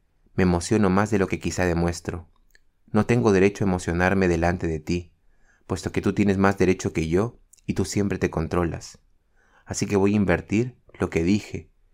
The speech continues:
porque he llegado a la conclusión de que en realidad me cuesta menos escribirte que hablarte". En estas últimas líneas, el personaje de Lloyd le dice a Dory que no le puede contar personalmente eso tan importante y que le va a escribir una carta.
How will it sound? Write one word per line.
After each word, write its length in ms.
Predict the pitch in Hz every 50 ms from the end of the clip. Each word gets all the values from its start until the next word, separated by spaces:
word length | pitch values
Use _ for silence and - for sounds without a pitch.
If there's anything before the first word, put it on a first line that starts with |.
| _ _ - -
porque 220 | - 92 - -
he 40 | 101
llegado 280 | 101 101 98 104 104 110
a 40 | 110
la 100 | 104 -
conclusión 520 | - 98 90 82 85 87 - 104 101 104
de 80 | 101 101
que 80 | 98
en 80 | 92 90
realidad 340 | 87 82 82 82 90 107 -
me 140 | 98 87 85
cuesta 280 | - 95 - - 92
menos 280 | 90 92 92 95 95 -
escribirte 720 | 92 - - 90 82 87 95 104 107 - - 117 120 _ _ _ -
que 80 | - 82
hablarte". 580 | 80 82 82 82 82 82 - - - - - _ _ _ _ _ _ _ _ _ _ _ _ _ _ _ _ _ _ _ _ _ _ _ _ _ _ _ _ _ _ _ _ _ _ _ _ _ _ _ _ _ _ _ _ _
En 120 | - 110 123
estas 300 | 156 151 - 160 151 143
últimas 300 | 147 147 143 123 107 101
líneas, 540 | 107 147 143 120 107 113 165 190 - - - -
el 160 | 104 95 -
personaje 760 | - 90 90 98 90 104 113 123 120 - - 127 127 123 -
de 200 | 95 95 87 85
Lloyd 420 | 90 104 110 110 110 117 - - - - - - - - - - _ -
le 340 | 98 95 92 87 85 82
dice 380 | 82 101 113 156 160 147 - 113
a 60 | 101
Dory 500 | 101 110 113 107 101 98 101 123 135 - - - -
que 100 | - 98
no 160 | 90 98 110
le 140 | 113 113 104
puede 500 | - - 107 110 117 113 113 117 110 -
contar 460 | - 101 90 92 90 98 98 110 104
personalmente 760 | - 101 - - 98 92 92 95 98 104 107 107 104 - -
eso 160 | 101 - 107 -
tan 200 | - 95 101 104
importante 640 | 101 - 92 87 85 82 95 92 95 95 - - -
y 80 | 127
que 160 | 120 - 101 90
le 120 | 87 85
va 80 | 90 92
a 40 | 101
escribir 380 | 107 - - - 90 92 92
una 220 | 92 90 82 80 -
carta. 400 | - 82 80 - - - 85